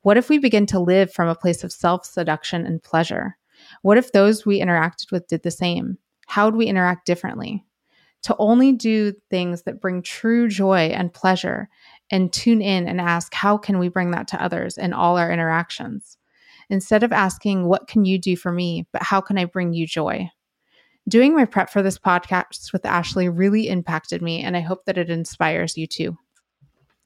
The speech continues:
So read, read The C B D Solution, Sex,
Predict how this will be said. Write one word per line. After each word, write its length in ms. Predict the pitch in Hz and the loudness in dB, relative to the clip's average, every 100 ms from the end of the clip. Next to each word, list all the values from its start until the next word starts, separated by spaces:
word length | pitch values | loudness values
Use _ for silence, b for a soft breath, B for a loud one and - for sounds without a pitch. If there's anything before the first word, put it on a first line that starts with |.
| - B B B | -20 B B B
So 220 | - 208 190 | -4 0 0
read, 680 | 180 180 196 175 - 196 185 _ - | 2 -2 0 -4 -4 -6 -8 _ -6
read 540 | 208 240 220 180 180 196 | 0 2 4 2 0 -2
The 120 | 175 | -4
C 300 | - 214 214 | -2 0 0
B 160 | 226 | 0
D 360 | 208 196 190 196 214 | 0 -2 -2 -4 -6
Solution, 840 | - 180 175 180 - - 90 202 - | -6 -4 -2 -2 -4 -6 -8 -12 -14
Sex, 720 | - - - - - - | -8 -4 -4 -4 -20 -20